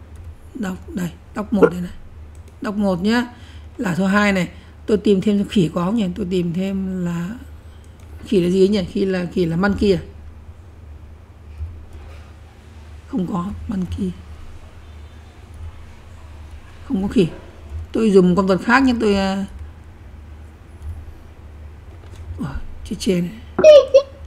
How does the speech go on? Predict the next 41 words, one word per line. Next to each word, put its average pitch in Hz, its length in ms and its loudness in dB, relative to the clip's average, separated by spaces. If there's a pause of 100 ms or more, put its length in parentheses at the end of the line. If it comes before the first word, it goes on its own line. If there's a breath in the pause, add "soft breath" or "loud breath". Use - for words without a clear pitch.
(720)
Ồ, 285 180 12
thầy 185 100 4
lấy 190 100 8
cái 226 100 6
này 175 220 0
cho 185 100 0 (100)
thành, 175 140 -4
thành - 140 -4
khỉ 143 260 -2
nhỉ. 196 80 -2 (240)
Đây. 226 140 -6 (840)
Chiếc 190 120 2
tre 196 280 6
là 175 80 2
khỉ 147 280 -4
nhỉ. 82 80 -6 (500)
Đặt 220 140 -4
tên 208 120 -4
là 180 140 -4
khỉ. 247 120 -10 (640)
Chỗ - 100 -8
này 190 160 -2
hay. 175 160 -2 (500)
Khỉ 180 260 4
nhá. 233 220 6 (500)
Đây. 208 180 2 (560 loud breath)
Như 233 100 8
vậy 226 220 8
là 208 180 10
đây 226 180 6
là 220 100 6
mèo 202 360 8
này. 202 200 6 (580)
Đây 226 140 8
là 214 120 8
chó 208 360 8
này. 240 240 6
Đây 214 100 0
là 214 80 6
khỉ 202 280 8
nhé. 233 160 6